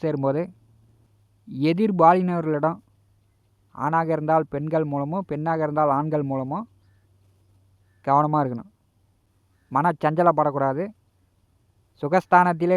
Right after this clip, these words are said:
ராகு சுக்கிரன் கூட்டு சேரும்போது கடைசி மூன்று மாதம் இருக்கிறது. உங்க பேரை கெடுத்தாலும் கெடுத்து விடும். படித்து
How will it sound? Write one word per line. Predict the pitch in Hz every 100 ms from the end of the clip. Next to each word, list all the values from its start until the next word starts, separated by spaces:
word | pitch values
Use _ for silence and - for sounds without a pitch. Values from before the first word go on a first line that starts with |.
| 170
ராகு | 160 180 175
சுக்கிரன் | 165 160 156
கூட்டு | 165 165 151
சேரும்போது | 160 143 139 156 190 _ _ _ _ _ _ _ _ _ _ -
கடைசி | 151 185 - 196
மூன்று | 165 175 165
மாதம் | 160 170 165
இருக்கிறது. | 147 131 139 160 196 - _ _ _ _ _ _ _ _ _ _ _
உங்க | 143 139 147
பேரை | 151 165 160
கெடுத்தாலும் | 147 147 160 160 147
கெடுத்து | 135 131
விடும். | - - _ _ _ _ _ _ _ _ _ _ -
படித்து | 156 208 -